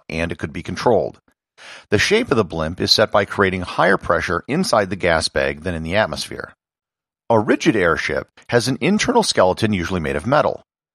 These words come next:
The shape is determined by this structure, not by overpressuring the gas bags. Rigid airships can be much larger than blimps,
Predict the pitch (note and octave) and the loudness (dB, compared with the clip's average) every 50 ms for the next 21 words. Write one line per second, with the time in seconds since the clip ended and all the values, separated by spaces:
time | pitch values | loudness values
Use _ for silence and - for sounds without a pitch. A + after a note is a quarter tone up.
0 | _ _ _ _ _ - G#2+ - - C#3+ D3+ F#3 - - B2 G2 - A2+ - - | _ _ _ _ _ -2 -2 0 2 2 0 0 0 0 -2 -2 -2 -4 -4 -2
1 | A#2+ A#2+ A#2 A2 G2+ F2 F2+ F2 D2+ E2+ D#2+ - - - - - A#3 - - - | 0 0 2 0 0 0 0 0 -2 -4 -6 -4 -4 -2 0 0 0 0 0 0
2 | F2 E2 - - _ _ - - G#2+ C3 - - D3 A#2+ - - A#2+ F#2+ A#2 A2+ | -2 -2 -2 -6 _ _ -8 -4 -2 0 2 2 2 0 0 0 0 2 2 2
3 | A2+ A#2+ - - G2 F2+ - - F2+ F2 D#2+ D#2+ E2 - A2 G#2+ G#2 G2+ - - | 2 0 0 0 0 -2 -2 -4 -6 -6 -8 -8 -4 0 2 2 2 2 0 -2
4 | C#2 - - - - - - - - _ _ _ _ _ _ _ _ _ _ _ | -4 -4 -4 -8 -10 -14 -16 -18 -18 _ _ _ _ _ _ _ _ _ _ _
5 | - D3 D#3+ F3+ A#3+ A3 - - C3+ A#2+ G#2 - - F#2 F2+ - - - A#2 A2+ | 0 0 2 2 4 4 4 4 4 4 2 2 0 -2 -2 -4 -4 -4 -4 -2
6 | G#2 A#2+ A#2 A2+ - - G#2 A2 A#2 B2+ C#3+ E3+ G3 A3 G#3 - - G#2 G#2 F#2+ | 0 -2 -2 -2 -4 -4 -2 0 2 2 2 2 2 2 2 0 0 0 2 2
7 | F2 E2 F#2+ F#2+ E2 F#2 F2 D#2 E2 E2+ D#2+ C2 - - - - | 2 2 0 0 -2 -2 -4 -6 -4 -6 -6 -6 -6 -8 -10 -10